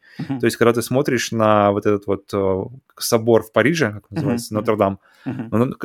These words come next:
Speaker 2: и, и ты смотришь на него в игре, и ты понимаешь, что да, вот он такой и есть, он такой, потому что ты можешь спуститься на уровень улицы,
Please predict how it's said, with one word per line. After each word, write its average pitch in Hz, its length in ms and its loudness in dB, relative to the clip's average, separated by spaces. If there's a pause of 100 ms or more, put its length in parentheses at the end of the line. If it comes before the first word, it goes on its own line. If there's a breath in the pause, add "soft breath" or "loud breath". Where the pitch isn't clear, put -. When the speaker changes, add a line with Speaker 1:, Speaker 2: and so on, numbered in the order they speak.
Speaker 2:
и, - 60 -6
и - 380 -6
ты 120 540 4
смотришь 135 360 0
на 123 60 -2
него 117 160 4
в 110 100 4
игре, 131 240 4
и 135 120 -6
ты 123 100 -4
понимаешь, 117 380 2
что - 140 -18
да, 101 180 4
вот 104 180 -2
он 127 80 -2
такой 127 320 4
и - 20 0
есть, 117 260 2
он 101 60 -10
такой, - 340 -4
потому 127 200 -2
что 131 140 -4
ты 135 40 0
можешь 135 220 0
спуститься 143 340 -6
на 135 80 2
уровень 139 300 4
улицы, 202 500 0